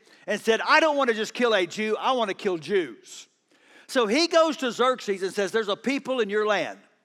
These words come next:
that are treacherous and seditious. And given a chance, they will revolt against you. Your best thing you can do is eliminate them." And Xerxes, who was not the brightest kid in his class, goes along with a plan and seals a law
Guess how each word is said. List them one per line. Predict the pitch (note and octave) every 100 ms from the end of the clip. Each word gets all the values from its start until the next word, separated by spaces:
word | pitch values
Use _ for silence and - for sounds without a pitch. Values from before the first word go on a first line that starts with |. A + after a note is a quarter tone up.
| _ _ -
that | G3+
are | F#3
treacherous | - - C#4 - C4 C#4 - - _ _ _ -
and | F#3
seditious. | F#3 D#3 G#3+ G#3 - - - - _ _ _
And | - E3+
given | E3 C#4+ D#4
a | D4+
chance, | G#3 C#4 A#3 -
they | A#3
will | A#3+
revolt | A3+ G3+ G#3 A#3 F3
against | D#3+ F#3 -
you. | F#3
Your | F3 G3
best | E3 C4 B3+
thing | B3+ A#3
you | A3
can | G3
do | A3 A3
is | F3
eliminate | F3+ F#3 D#4+ C#4+ F3+
them." | - - _ - _
And | - A#3 G3
Xerxes, | C#4+ F4 B3 - F#3+ E3+
who | F#3+
was | E3 D3+
not | F3+ C4+ -
the |
brightest | F#3 F3+ G#3 G3 -
kid | G3+ F3+
in |
his | D#3 E3+
class, | E3+ C3 - - - _ _ _ _ _ _ _ F3+
goes | D#4+ D#4
along | C4+ C4+ D4+ C4+ A3
with | G#3+
a | A3+
plan | G#3+ - D#4 D4 F#3+ A3+
and | A#3+ G#3+
seals | - - - E4+ D#4 B3+
a |
law | A#3 A3+ D#4 D#4 C4